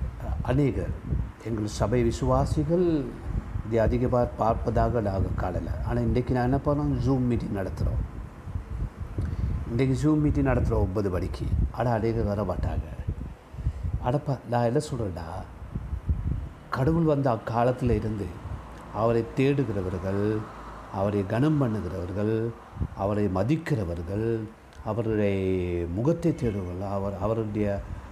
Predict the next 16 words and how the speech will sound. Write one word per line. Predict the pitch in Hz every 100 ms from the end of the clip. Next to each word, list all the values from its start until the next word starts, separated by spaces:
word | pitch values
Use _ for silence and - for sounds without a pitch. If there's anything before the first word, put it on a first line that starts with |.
| -
அவருடைய | 98 101 98 90
தி-, | 98
அவருடைய | 101 98
வசனத்தை | 104 110 131 123 110
தியானிக்கிறவங்க, | 135 160 156 110 95 92
அவரை | 101 101 107 -
துதிக்கிறவங்க, | 156 160 175 123 104 95 104 104
ஸ்தோத்திரிக்க | 165 165 143 127
எல்லாரையும் | 107 123 131 147 160 170 131
பார்த்து | - 151 170 - 254 254 - - - - - -
ஆசீர்வதிக்கிற | 107 104 104 92 85 101 127
தெய்வம். | 80 80 - - - - - - - - -
அதாவது | - 107 104 110 113
பொட்டையம் | 123 - 120 110
மாறி, | 90 87 87 92 95
கண்மூடித்தனமா, | - 107 117 117 101 - 90 85 90 90